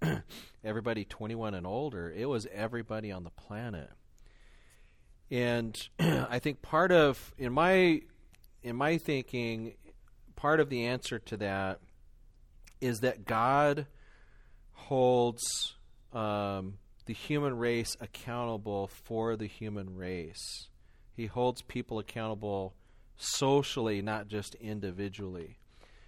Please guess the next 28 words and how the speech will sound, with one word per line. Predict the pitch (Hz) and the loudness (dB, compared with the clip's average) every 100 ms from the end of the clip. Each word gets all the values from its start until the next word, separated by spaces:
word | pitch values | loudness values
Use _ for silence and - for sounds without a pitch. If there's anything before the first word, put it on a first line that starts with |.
| - | -16
So, | - 139 131 | -2 2 2
for | - 120 | 2 -2
example, | 101 131 135 135 127 120 110 107 - - - | 0 0 0 0 2 4 2 0 -4 -18 -20
<clears throat> | - | -2
there, | 190 170 123 117 123 127 | 2 2 0 2 2 2
there | 120 127 | 0 4
is | 143 165 | 6 6
a | 170 | 4
con-, | - - 135 - | 2 0 0 0
there | 123 143 | 2 4
is | 160 - - | 2 -2 0
definitely | 143 139 160 143 | 4 4 4 0
a | 135 | 0
concept | - 127 - 123 - | -2 -4 0 0 0
in | 117 | -4
the | 110 | -2
Bible | 110 107 107 104 98 - - - | 2 2 0 -2 -4 -10 -20 -8
of | 113 110 | -6 -6
individual | 113 127 135 123 123 113 104 | -4 -2 0 2 0 0 -4
sin, | - - 117 104 92 95 120 - - - - | -4 -4 -4 -2 -4 -6 -10 -16 -20 -18 -10
and | 110 | -4
we | 120 | 0
will | 135 127 - | 2 2 -2
answer | 120 135 143 - 117 | -4 -2 -2 0 -2
for | - 107 | 0 -2
our | |
individual | 95 104 101 101 92 95 | -2 -4 -4 -6 -6 -8
sins. | - 98 87 87 95 - | -8 -8 -8 -10 -10 -10